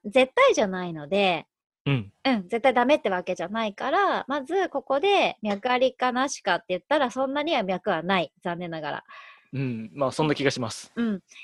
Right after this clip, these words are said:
Speaker 1: だから、どういうふうにこれから、こう、接していくかですよね。
Speaker 2: はい。
Speaker 1: うん。あのー、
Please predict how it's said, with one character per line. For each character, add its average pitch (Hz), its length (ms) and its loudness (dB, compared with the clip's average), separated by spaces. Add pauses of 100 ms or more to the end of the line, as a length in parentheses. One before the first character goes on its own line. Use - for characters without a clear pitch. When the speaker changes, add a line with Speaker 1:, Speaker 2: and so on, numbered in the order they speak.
(140)
Speaker 1:
だ 320 120 -2
か 359 180 0
ら、 392 400 2
ど 311 120 2
う 294 80 6
い 247 40 4
う 233 40 0
ふ 226 40 -6
う 220 100 0
に 220 220 -4
こ 208 120 -2
れ 185 120 -2
か 202 160 -6
ら、 254 300 0 (100)
こ 180 80 -4
う、 180 40 -8
接 190 260 -2
し 185 120 -14
て 180 100 -4
い 180 100 -4
く 208 120 -12
か 160 140 0
で 139 120 -8
す - 100 -16
よ 165 120 -4
ね。 285 160 -6 (440)
Speaker 2:
は 123 180 0
い。 - 100 -6 (260)
Speaker 1:
う 240 60 -2
ん。 196 240 -2 (680)
あ 202 120 -6
の 180 760 -10
ー、 - 20 -20